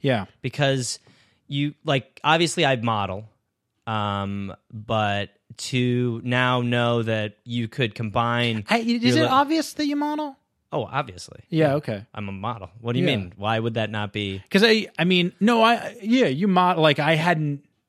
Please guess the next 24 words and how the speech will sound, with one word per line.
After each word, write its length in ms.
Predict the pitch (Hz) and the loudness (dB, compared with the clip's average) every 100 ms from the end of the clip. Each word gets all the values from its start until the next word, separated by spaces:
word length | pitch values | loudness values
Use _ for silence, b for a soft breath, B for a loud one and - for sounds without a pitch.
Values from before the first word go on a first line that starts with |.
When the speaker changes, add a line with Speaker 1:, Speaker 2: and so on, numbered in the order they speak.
| - | -4
Speaker 1:
I 80 | 170 | 0
didn't 140 | 226 | 2
know 80 | 233 | 4
you 160 | 240 135 | 2 2
modeled, 460 | 107 98 101 117 _ _ _ _ | 0 -2 -4 -8 _ _ _ _
and 100 | 123 | 0
I've 160 | 131 127 | 0 2
known 160 | 139 127 | 0 -2
you 80 | |
for 120 | 107 110 | 0 4
a 40 | |
Speaker 2:
Oh, 40 | 208 | 6
I 100 | 156 | 6
Speaker 1:
long 20 | |
Speaker 2:
model. 320 | 185 160 165 | 6 6 4
Speaker 1:
time. 160 | 147 165 | 4 4
Speaker 2:
Yeah, 120 | 202 | 6
I 80 | 135 | 4
modeled 280 | 185 160 117 | 4 2 0
a 40 | |
bunch 220 | 120 208 | -2 -2
of 80 | 117 | -4
stuff. 340 | - 90 - | -10 -14 -14
I, 100 | - | -2